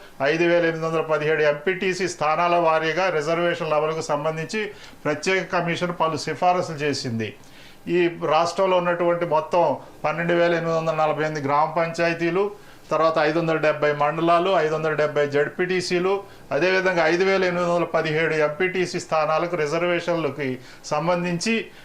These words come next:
ప్ర-, అమలు ఎలా చేయాలనే మీద ఈ ప్రత్యేక కమిషన్, కమిషను ప్ర-,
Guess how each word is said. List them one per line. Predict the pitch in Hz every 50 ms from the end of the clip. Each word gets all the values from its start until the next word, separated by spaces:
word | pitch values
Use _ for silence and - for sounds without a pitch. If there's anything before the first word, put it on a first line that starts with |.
| - - - - - -
ప్ర-, | - 165 156 151 151 156 151
అమలు | 147 160 180 180
ఎలా | 170 160 151 165 175 180 175 180
చేయాలనే | 175 170 170 165 160 160 160 156 156 156
మీద | 151 165 170
ఈ | 190 185 165
ప్రత్యేక | 160 - 165 156 - - 185 185 175 - 175
కమిషన్, | 165 160 165 165 156 - 170 160
కమిషను | 160 160 156 151 165 170 165 165 156 202 226 226 - - - - - - -
ప్ర-, | - 160 156 151